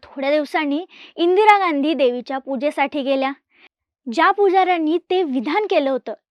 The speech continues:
त्यांचे हात देखील पूजेवेळी कापत होते, असं त्यांनी अर्थात चौधरींनी त्यांच्या पुस्तकात लिहिलं. त्यावेळी इंदिरा गांधी अर्थात पूजा करताना इंदिरा गांधी फक्त रडत होत्या.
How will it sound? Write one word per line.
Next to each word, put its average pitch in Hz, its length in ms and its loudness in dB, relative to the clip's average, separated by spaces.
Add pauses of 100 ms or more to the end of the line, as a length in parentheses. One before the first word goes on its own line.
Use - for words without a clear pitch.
(140)
त्यांचे 247 320 -4
हात 302 220 -2
देखील 269 400 -6 (300)
पूजेवेळी 285 600 -4
कापत 254 340 -2
होते, 226 240 -8 (520)
असं 262 380 -4 (220)
त्यांनी 320 320 2
अर्थात 233 360 -8 (140)
चौधरींनी 302 640 0
त्यांच्या 247 300 -12
पुस्तकात 233 500 -14
लिहिलं. 254 200 -2 (800)
त्यावेळी 427 320 10
इंदिरा 415 360 4
गांधी 285 240 0
अर्थात 262 440 -2 (140)
पूजा 285 320 0
करताना 285 520 -2
इंदिरा 285 420 0
गांधी 254 360 -6
फक्त - 360 -16
रडत 269 400 -4
होत्या. 254 220 -2